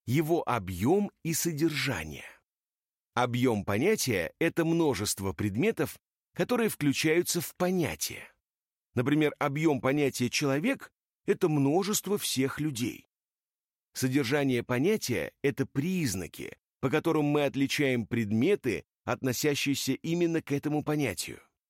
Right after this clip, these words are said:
Содержанием понятия «человек» являются такие признаки, как прямохождение, высокоразвитый мозг, речь и мышление. Интересно, что между объемом и содержанием понятия есть связь.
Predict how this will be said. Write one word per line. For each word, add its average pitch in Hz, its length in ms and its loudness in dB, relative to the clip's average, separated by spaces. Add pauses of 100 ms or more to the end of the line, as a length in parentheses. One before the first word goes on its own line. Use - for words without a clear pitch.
(580)
Содержанием 131 800 2
понятия 117 500 0
«человек» 104 760 -2 (360)
являются 123 760 2
такие 123 460 -2
признаки, 160 520 -2
как - 300 -4 (140)
прямохождение, 131 1200 0 (240)
высокоразвитый 147 880 2
мозг, 123 600 2 (120)
речь 127 600 2
и 156 100 4
мышление. 143 720 0 (1200)
Интересно, 135 560 2
что 117 240 0
между 120 480 0
объемом 117 920 0
и 113 120 -2
содержанием 160 1080 0
понятия 185 640 2
есть 110 460 0
связь. - 720 -2